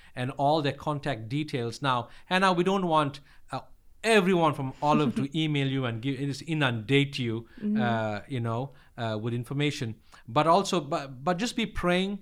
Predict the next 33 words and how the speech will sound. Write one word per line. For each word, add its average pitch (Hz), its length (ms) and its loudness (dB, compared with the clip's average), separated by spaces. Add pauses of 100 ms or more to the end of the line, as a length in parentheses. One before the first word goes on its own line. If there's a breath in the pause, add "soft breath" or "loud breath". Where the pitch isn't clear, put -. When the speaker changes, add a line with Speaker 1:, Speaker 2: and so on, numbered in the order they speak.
Speaker 1:
and 135 300 0
when, 143 180 0
Speaker 2:
Yeah. 143 80 -4
Speaker 1:
whenever 156 360 2
she 170 140 -6
puts 165 200 -4
out 147 160 0
a 120 60 -4
blog, 135 320 0
share 175 220 -2
it 165 100 -6
with 135 100 -8
your 131 80 -4
connection 147 440 -6
group, 143 320 -2 (100)
Speaker 2:
Mm-hmm. 196 200 -8
Speaker 1:
share 165 200 0
it 151 80 0
with 135 100 -6
your 135 100 0
small 139 320 0
group. 131 340 -4 (320 soft breath)
Uh, 117 380 -2
you 165 80 -4
know, 202 80 2
it'll 202 140 2
be 160 60 -2
really 180 200 0
cool. 190 360 -2
Get 185 260 -4
your 160 80 -4
kids 147 280 -6
together 143 480 -4